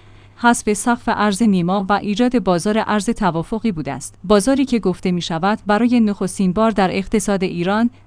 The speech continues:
زمینه عرضه و تقاضای واقعی ارز را فراهم کرده است. پس از این اقدام، نرخ ارز برای وارد کنندگان و همچنین نرخ ارز غیررسمی صعودی شد و برخی کارشناسان با انتقاد از این مسئله،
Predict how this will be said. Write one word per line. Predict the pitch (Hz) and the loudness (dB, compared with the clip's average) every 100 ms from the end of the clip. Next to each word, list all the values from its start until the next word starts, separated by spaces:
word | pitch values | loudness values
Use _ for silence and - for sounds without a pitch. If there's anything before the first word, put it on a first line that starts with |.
| - | -4
زمینه | 190 247 269 277 269 | 4 8 8 8 4
عرضه | - 196 190 220 196 | 2 0 0 0 0
و | 202 | 0
تقاضای | 208 190 208 233 262 | 0 -2 0 0 0
واقعی | 220 196 185 214 254 | 2 0 0 0 0
ارز | - 196 190 196 | 2 0 0 0
را | 190 | 0
فراهم | 220 175 165 208 214 | 2 0 0 0 0
کرده | 190 156 156 | -2 -4 -6
است. | 139 - - - - | -10 -14 -18 -10 2
پس | 277 285 | 4 4
از | 262 | 4
این | 247 214 | 2 2
اقدام، | 190 - 208 208 208 | -4 -2 -2 -2 4
نرخ | 233 269 269 | 4 4 -2
ارز | - 220 - | -2 -2 0
برای | 226 226 247 | 0 2 0
وارد | 202 190 160 - | 0 -2 -2 -6
کنندگان | 160 143 160 214 254 247 | -6 -4 -6 0 2 4
و | 220 | 2
همچنین | 202 254 254 240 240 | 2 2 4 4 6
نرخ | 254 254 285 | 4 2 -2
ارز | 220 220 254 | 0 0 0
غیررسمی | 226 180 180 165 - 254 | -2 -2 -2 -4 2 2
صعودی | 254 208 185 214 | 2 -2 -2 -4
شد | - 196 - - - | -4 -6 -6 -20 0
و | 175 | 2
برخی | 185 220 294 | 4 0 -2
کارشناسان | 269 240 220 185 185 269 254 | 0 0 0 -2 0 2 2
با | 220 | 2
انتقاد | 196 190 220 254 262 | 0 -2 -2 0 2
از | 233 196 | 0 2
این | 196 | 0
مسئله، | 185 - 196 175 | 0 0 -2 -2